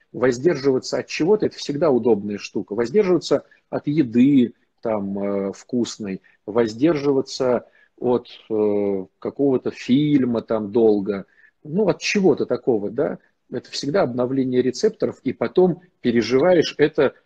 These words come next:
с каким-то новым ощущением, э, новизны какой-то такой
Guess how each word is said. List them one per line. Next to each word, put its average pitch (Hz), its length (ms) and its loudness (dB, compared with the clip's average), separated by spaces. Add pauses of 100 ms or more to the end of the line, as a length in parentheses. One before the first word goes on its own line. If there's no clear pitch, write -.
(160)
с - 140 -14
каким-то 131 480 -4
новым 139 720 0 (180)
ощущением, 110 1040 -2 (400)
э, 98 60 -16
новизны 127 760 2
какой-то 101 440 -4
такой 101 420 -10